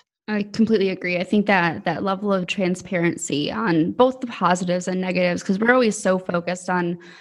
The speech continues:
on putting ourselves in our best light on social media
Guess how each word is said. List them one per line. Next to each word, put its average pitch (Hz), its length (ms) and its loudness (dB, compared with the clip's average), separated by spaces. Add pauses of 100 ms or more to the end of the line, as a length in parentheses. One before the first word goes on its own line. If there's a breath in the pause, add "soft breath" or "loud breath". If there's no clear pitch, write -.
on 208 160 4
putting 214 260 2
ourselves 190 460 2
in 190 80 0
our 185 100 2
best 180 360 -6
light 185 260 -6
on 190 140 -2
social 185 340 -4
media 196 500 0